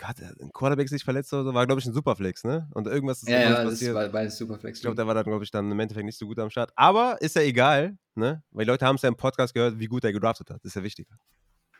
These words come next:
Speaker 2: Ja.
Speaker 1: Ja.
Speaker 2: Ja, hör mal, da haben wir aber direkt noch eine Sonderfolge für Folge
Speaker 1: <laughs>
Speaker 2: sieben.
Speaker 1: Ich hab mich einfach selber eingeladen, weil ich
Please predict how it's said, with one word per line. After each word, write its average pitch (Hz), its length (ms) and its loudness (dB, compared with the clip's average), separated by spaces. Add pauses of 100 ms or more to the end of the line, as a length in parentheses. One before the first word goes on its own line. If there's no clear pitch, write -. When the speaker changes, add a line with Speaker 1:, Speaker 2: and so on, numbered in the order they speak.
(140)
Speaker 2:
Ja. 113 260 -2 (460)
Speaker 1:
Ja. 104 80 -10 (560)
Speaker 2:
Ja, 135 100 -6
hör 165 80 -4
mal, 170 220 -6
da 101 80 -6
haben 170 120 -4
wir 165 80 -8
aber 123 140 -4
direkt - 280 -14
noch 143 180 -12
eine 135 100 -6
Sonderfolge 85 580 -8 (100)
für 87 80 -8
Folge - 20 -6
Speaker 1:
<laughs> 87 420 -6
Speaker 2:
sieben. 82 200 -12 (180)
Speaker 1:
Ich - 60 0
hab 151 80 4
mich 160 80 6
einfach 160 180 6
selber 160 240 8
eingeladen, 110 460 4
weil 107 120 2
ich 107 180 -2